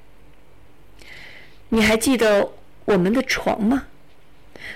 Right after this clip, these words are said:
就是我们卧室里的那张床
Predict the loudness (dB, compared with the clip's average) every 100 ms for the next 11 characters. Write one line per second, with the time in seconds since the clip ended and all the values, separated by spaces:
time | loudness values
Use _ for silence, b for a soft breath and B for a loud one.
0 | B 0 2 4 4 4 4 4 4 4
1 | 4 4 2 2 2 0 0 2 2 2
2 | 0 0 -2 -4 -2 -4